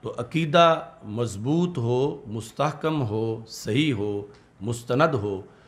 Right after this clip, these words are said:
तो फिर आगे सारी तरक्कियां हैं। और अकीदा ही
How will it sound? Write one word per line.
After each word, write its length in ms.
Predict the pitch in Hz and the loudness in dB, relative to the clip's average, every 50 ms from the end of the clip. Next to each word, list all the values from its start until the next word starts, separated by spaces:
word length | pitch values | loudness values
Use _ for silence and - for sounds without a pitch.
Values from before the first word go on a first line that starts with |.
| - - - - - - | -20 -20 -20 -20 -20 -20
तो 200 | - - - 151 147 | -6 -2 0 0 2
फिर 280 | 151 165 185 202 196 185 170 147 - - - - - - - - _ | 4 6 6 8 6 6 2 -2 -6 -10 -18 -20 -20 -20 -20 -8 _
आगे 420 | - 143 147 143 131 135 147 139 120 107 98 90 - - | 4 6 6 6 6 4 2 2 2 0 -2 -4 -8 -12
सारी 440 | - - 131 127 131 127 131 127 120 117 - - | -6 -2 0 2 2 2 0 -2 -4 -6 -8 -6
तरक्कियां 560 | 120 120 110 113 - - 123 120 117 113 104 | -4 -4 -4 -4 -6 -6 -4 -2 -2 -2 -2
हैं। 200 | 92 95 92 87 90 - - _ _ _ _ _ _ _ _ _ _ _ - | -4 -6 -6 -8 -10 -12 -18 _ _ _ _ _ _ _ _ _ _ _ -4
और 180 | 123 127 131 - - | -2 -2 -2 0 -2
अकीदा 560 | 135 127 - 143 147 147 135 147 147 147 143 131 107 | -2 -2 0 2 2 4 6 6 8 8 8 6 4
ही 580 | 85 95 107 127 151 160 170 160 147 131 120 120 | 0 0 0 2 2 2 0 0 0 -2 -4 -6